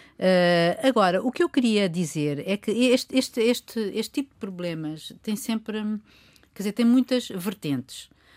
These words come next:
Tem uma vertente económica que o Pedro já explicou aqui, que é a enorme necessidade que nós temos dos imigrantes. E eles têm-no provado, eh, desde que, enfim,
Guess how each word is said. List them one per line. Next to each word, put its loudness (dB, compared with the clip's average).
Tem 6
uma 8
vertente -2
económica -2
que -6
o -2
Pedro -8
já -6
explicou -8
aqui, -8
que -8
é 0
a -2
enorme 2
necessidade -6
que -14
nós -8
temos -12
dos -16
imigrantes. -12
E -10
eles -8
têm-no -4
provado, -6
eh, -8
desde -8
que, -10
enfim, -10